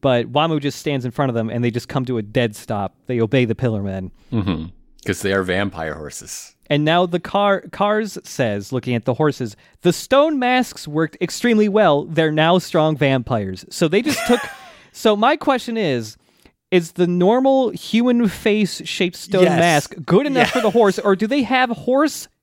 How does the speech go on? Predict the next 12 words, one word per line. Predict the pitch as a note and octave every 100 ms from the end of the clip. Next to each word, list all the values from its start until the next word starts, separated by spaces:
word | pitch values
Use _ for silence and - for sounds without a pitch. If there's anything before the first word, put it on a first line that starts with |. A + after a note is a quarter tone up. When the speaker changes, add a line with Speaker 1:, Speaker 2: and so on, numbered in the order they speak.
| _ _
Speaker 1:
sh-, | - - - -
head | A#3 A#3 G#3
shaped | - C4+ A#3+ - -
stone | - G#3 G3+
masks | G3 A3+ G3 - -
just | D#3+ E3+ G3+ G#3+ - C4
specifically | - A3+ A#3 G#3+ G3+ G3
for | G3
making | F#3+ F#3 F#3+ F3
vampire | G3 B3 B3+ A3 A#3 G#3+ -
horses? | B3 B3 - A#2+ G#2+ - - - _ _ _ - _ -
Speaker 2:
I, | D#3+